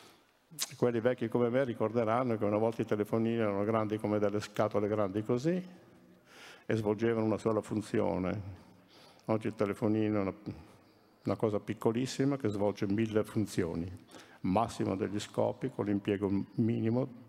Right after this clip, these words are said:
dello spazio, del tempo, eccetera. Quindi tutti i mezzi tecnici seguono il principio della razionalità della tecnica. Raggiungere il massimo degli scopi con l'impiego minimo dei mezzi.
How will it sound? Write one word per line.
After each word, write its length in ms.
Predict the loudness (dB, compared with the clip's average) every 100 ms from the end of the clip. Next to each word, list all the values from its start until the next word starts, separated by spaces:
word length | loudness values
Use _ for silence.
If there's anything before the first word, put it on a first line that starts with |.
| -8
dello 160 | -4 -4
spazio, 640 | -2 0 0 -4 -10 -10
del 280 | -6 -8 -4
tempo, 480 | -2 -2 -2 -6 -10 -10
eccetera. 580 | -14 -10 -12 -14 -20 -20 _ _ _ -20 -20 -18 -18 -2
Quindi 380 | 0 2 0
tutti 280 | 0 -2 2
i 40 | 2
mezzi 400 | 2 2 -2 0
tecnici 500 | 0 0 -4 -2 -2
seguono 460 | 2 2 2 0
il 80 | 0
principio 540 | 0 0 2 0 0
della 160 | 0 2
razionalità 640 | 0 0 0 0 2 0
della 200 | 2 -2
tecnica. 720 | -2 -4 -6 -6 -8 -8 -10 -10 -16 _ _ _ -20 -20 -20 -20 -20 -18 -4
Raggiungere 640 | -2 2 2 2 2 2
il 60 |
massimo 400 | 2 2 2 0
degli 240 | 0 0 -2
scopi 440 | -2 0 0 -2
con 140 | -2 0
l'impiego 420 | 0 0 0 2
minimo 360 | 2 2 0
dei 180 | 0 -2
mezzi. 520 | -2 -4 -6 -10 -12